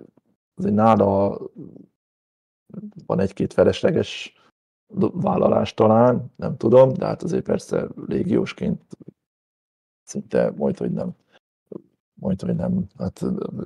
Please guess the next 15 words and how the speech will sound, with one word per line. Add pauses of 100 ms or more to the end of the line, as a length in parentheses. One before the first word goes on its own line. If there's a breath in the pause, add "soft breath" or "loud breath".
(160)
azért
könnyebben
megbocsátható, (300 loud breath)
de
hát
tényleg
ezen
a
meccsen,
ezen
a
meccsen
tényleg (200)
nagyon-nagyon-nagyon
komoly